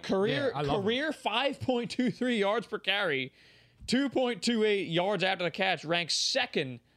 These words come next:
Speaker 2: among qualified running backs. He's fucking phenomenal.
Speaker 1: Yeah.
Speaker 2: I'm willing to bet on the talent, and the role's there. It just, it's, it's what the media wants you to believe, that he doesn't, he doesn't have it to himself, which he does.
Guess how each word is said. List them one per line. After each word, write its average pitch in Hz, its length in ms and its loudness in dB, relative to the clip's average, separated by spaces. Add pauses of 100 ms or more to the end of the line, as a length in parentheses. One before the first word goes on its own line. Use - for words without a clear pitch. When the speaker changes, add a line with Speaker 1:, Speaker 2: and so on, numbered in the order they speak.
(400)
Speaker 2:
among 196 300 0
qualified 208 540 0
running 185 260 0
backs. 117 400 -6 (280)
He's 208 180 -4
fucking 247 320 -2
phenomenal. 175 640 -2
Speaker 1:
Yeah. 104 280 -4
Speaker 2:
I'm 226 140 2
willing 262 220 0
to 190 40 0
bet 202 220 0
on 269 100 -2
the 320 60 -4
talent, 214 460 -2 (320)
and 202 120 2
the 208 60 2
role's 226 380 0
there. 160 380 0 (400)
It 208 100 2
just, 240 360 -2
it's, - 300 -4 (220)
it's 247 160 -2
what 262 160 -4
the 240 60 0
media 226 580 2
wants 202 300 -2
you 202 80 -2
to 180 80 0
believe, 170 360 0
that 127 160 -6
he 165 140 -2
doesn't, 190 320 -2 (480)
he 202 120 -4
doesn't 208 220 0
have 190 320 0
it 185 140 -4
to 208 100 0
himself, 165 680 -2 (260)
which 170 200 -2
he 233 100 2
does. 165 600 -2